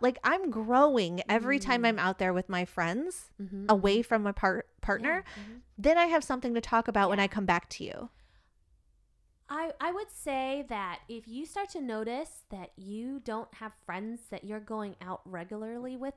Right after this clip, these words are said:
Speaker 2: that might be a sign that you might be becoming de-, in, like
Speaker 1: Dependent on a relationship, a
Speaker 2: Yes.
Speaker 1: partner? Yeah.
Speaker 2: Right. And so look for signs for yourself, but also look for signs in other, you know, in the partners that you,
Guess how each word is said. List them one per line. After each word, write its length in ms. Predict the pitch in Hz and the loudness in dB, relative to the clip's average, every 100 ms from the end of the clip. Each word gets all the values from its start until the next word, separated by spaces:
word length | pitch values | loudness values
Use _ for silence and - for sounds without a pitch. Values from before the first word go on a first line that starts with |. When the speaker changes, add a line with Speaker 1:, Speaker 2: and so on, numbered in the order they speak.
| - | -10
Speaker 2:
that 260 | 180 202 - | -8 -8 -8
might 200 | 226 - | -14 -12
be 140 | 220 | -12
a 60 | 214 | -12
sign 400 | - 180 190 220 | -12 -12 -10 -10
that 180 | 190 190 | -12 -12
you 260 | 208 233 | -10 -8
might 240 | 233 202 202 | -8 -10 -14
be 80 | |
becoming 540 | 196 190 196 196 190 190 _ _ _ _ _ _ | -16 -14 -12 -12 -12 -16 _ _ _ _ _ _
de-, 120 | - - _ _ _ | -14 -14 _ _ _
in, 200 | 202 196 - | -10 -10 -10
like 160 | 180 170 _ _ | -12 -12 _ _
Speaker 1:
Dependent 320 | - 226 208 | 4 6 6
on 80 | 202 | 2
a 40 | |
relationship, 520 | 180 175 196 226 269 262 | 2 2 0 -2 -2 -2
a 40 | |
Speaker 2:
Yes. 60 | 202 | 2
Speaker 1:
partner? 400 | 208 226 269 285 | 2 0 -6 -6
Yeah. 180 | 233 180 | 0 0
Speaker 2:
Right. 360 | 196 233 _ - _ _ 220 | 0 -6 _ -20 _ _ -12
And 160 | 226 | -12
so 300 | - 240 226 | -4 -4 -4
look 260 | 233 302 - | -6 -10 -8
for 140 | 466 | -12
signs 320 | - 330 339 | -8 -10 -10
for 140 | - 302 | -10 -8
yourself, 500 | 285 277 208 226 302 - | -8 -8 -8 -8 -8 -10
but 100 | - | -6
also 280 | 240 - 285 | -8 -6 -6
look 200 | 254 254 | -6 -8
for 100 | 285 | -12
signs 340 | 240 226 254 | -10 -12 -10
in 100 | 240 | -8
other, 380 | 233 233 226 - | -8 -8 -8 -10
you 100 | 233 | -10
know, 80 | 220 | -10
in 120 | 220 | -8
the 60 | 220 | -10
partners 380 | - - 233 220 | -12 -12 -12 -12
that 160 | 220 | -14
you, 400 | 214 214 202 196 | -10 -8 -8 -8